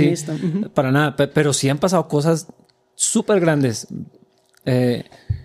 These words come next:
Speaker 2: mu-, muerte de, de una perspectiva distinta.
Speaker 1: Ujú.
Speaker 2: La gente está muriendo todo el tiempo, ¿no? Pero,
Speaker 1: Sí.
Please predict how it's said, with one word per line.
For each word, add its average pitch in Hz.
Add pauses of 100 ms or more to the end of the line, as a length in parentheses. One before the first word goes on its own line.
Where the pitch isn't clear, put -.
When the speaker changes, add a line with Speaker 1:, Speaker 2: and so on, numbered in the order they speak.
(160)
Speaker 2:
mu-, 135
muerte 139
de, 139
de 131
una 135
perspectiva 131 (240)
distinta. 175
Speaker 1:
Ujú. 139
Speaker 2:
La 123
gente 131
está 127
muriendo 120
todo 117
el 117
tiempo, 143
¿no? 139
Pero, 127
Speaker 1:
Sí. 139